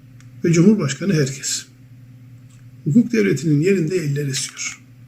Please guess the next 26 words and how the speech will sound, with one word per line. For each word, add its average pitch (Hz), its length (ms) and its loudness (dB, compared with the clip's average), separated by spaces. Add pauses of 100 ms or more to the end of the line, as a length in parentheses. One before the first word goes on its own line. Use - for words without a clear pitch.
(480)
Hakaret 196 560 0
ile 190 120 2
eleştiri 170 500 0
arasındaki 180 640 -2
çizginin 156 580 0 (500)
fersah 175 560 0 (100)
fersah 175 480 -2 (120)
uzağındaki 160 720 -2
sözler, 147 560 -2
yazılar, 143 680 -2
tavırlar 160 580 -2 (300)
hakaret 196 480 -4
sayılıyor. 160 600 -2 (880)
Mahkemelerce 196 680 4
değilse 208 360 4
de 254 240 0
savcılarca 180 840 0 (200)
öyle 202 220 2
sayılıyor. 151 600 -8 (960)
A 160 160 0
K 190 240 2
P'nin 202 360 4
hukukçuları 190 600 2
dahi 135 360 0
biliyorlar 226 540 2
ki 233 320 0